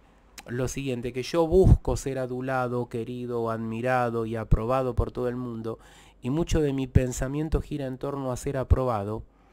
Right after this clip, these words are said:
eso es lo que está mostrando que hay problema de autoestima, y que si de pronto en el día de hoy alguien no me dijo algo bonito o no me apoyó,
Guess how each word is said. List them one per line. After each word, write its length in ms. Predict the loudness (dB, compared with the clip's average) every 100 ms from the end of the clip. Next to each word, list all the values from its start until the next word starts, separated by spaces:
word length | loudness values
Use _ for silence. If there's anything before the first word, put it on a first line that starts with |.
| _ _ _ _ _ -20 _
eso 180 | -6 -4
es 60 | -4
lo 100 | -4
que 80 |
está 180 | -4 -4
mostrando 480 | 0 0 0 0 -2
que 60 | -2
hay 80 |
problema 480 | -2 -2 -2 -4 -4
de 80 | -4
autoestima, 800 | -6 -2 2 4 2 -2 -4 -8 -12 _ _ _ _ _ _ -20 _
y 160 | -14 -12
que 220 | -8 -8
si 160 | -8
de 140 | -8 -8
pronto 340 | -8 -8 -4
en 60 | -2
el 120 | -2
día 220 | 0 2
de 120 | 2
hoy 260 | 2 0 -2
alguien 420 | -4 -4 -4 -6
no 100 | -4
me 140 | -4 -4
dijo 260 | -6 -4
algo 220 | -2 -2 -2
bonito 520 | -2 -2 -4 -2 -2
o 200 | -2 -8
no 160 | -8
me 160 | -8 -6
apoyó, 640 | -2 2 2 2 0 -2